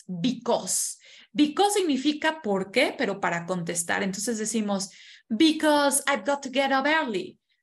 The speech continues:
Tengo que levantarme temprano, porque tengo que levantarme temprano. When significa cuándo y lo utilizamos para el tiempo. "When do you go to work?"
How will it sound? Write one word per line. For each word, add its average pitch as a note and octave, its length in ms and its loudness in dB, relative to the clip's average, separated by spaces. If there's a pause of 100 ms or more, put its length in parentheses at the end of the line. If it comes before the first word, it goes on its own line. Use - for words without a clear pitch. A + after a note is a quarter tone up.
(240)
Tengo C#4+ 360 4
que F#4 80 2
levantarme F#3+ 580 0
temprano, B3+ 640 -2 (240)
porque G#3+ 300 -2
tengo C4 480 0
que F4+ 100 2
levantarme G#3 640 -2
temprano. B3 680 0 (440)
When D4+ 400 4
significa D4 760 2
cuándo G3+ 640 0 (140)
y D4 140 2
lo F#4 80 4
utilizamos A#3+ 580 0
para A#3+ 220 0
el B3 120 -2
tiempo. F4 540 2 (320)
"When F#4+ 280 4
do G#4+ 140 6
you D#4+ 120 6
go E4 180 4
to C#4+ 80 -2
work?" F#3+ 640 0